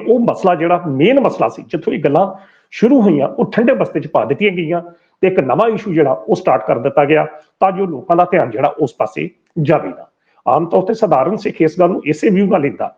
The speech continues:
ਕਿ ਉਹ ਜਿਹੜੇ ਖਾਸ ਤੌਰ ਤੇ ਜਿਸ ਤਰੀਕੇ ਨਾਲ ਦੋ ਦਸੰਬਰ ਨੂੰ ਜਿਸ ਦਿਨ ਇਕੱਤਰਤਾ ਹੁੰਦੀ ਆ ਔਰ ਅਕਾਲ ਤਖਤ ਸਾਹਿਬ ਦੀ ਪ੍ਰਭੂ ਸੱਤਾ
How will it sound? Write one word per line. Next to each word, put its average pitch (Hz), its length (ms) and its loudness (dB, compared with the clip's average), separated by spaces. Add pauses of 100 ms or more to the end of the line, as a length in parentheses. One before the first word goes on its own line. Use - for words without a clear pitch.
(300)
ਕਿ - 200 -4
ਉਹ 247 140 4
ਜਿਹੜੇ 262 240 -2
ਖਾਸ 151 220 2
ਤੌਰ 185 140 0
ਤੇ 196 140 0
ਜਿਸ 123 220 -8
ਤਰੀਕੇ 175 300 -2
ਨਾਲ 147 220 0 (840)
ਦੋ 151 260 4
ਦਸੰਬਰ 156 340 0
ਨੂੰ 175 180 0
ਜਿਸ - 220 -6
ਦਿਨ 185 120 0
ਇਕੱਤਰਤਾ 170 460 0
ਹੁੰਦੀ 196 380 2
ਆ 107 100 -6 (540)
ਔਰ 190 120 2
ਅਕਾਲ 151 240 2
ਤਖਤ 208 220 -2
ਸਾਹਿਬ 175 200 0
ਦੀ 190 60 -4
ਪ੍ਰਭੂ 156 300 0
ਸੱਤਾ 180 540 -2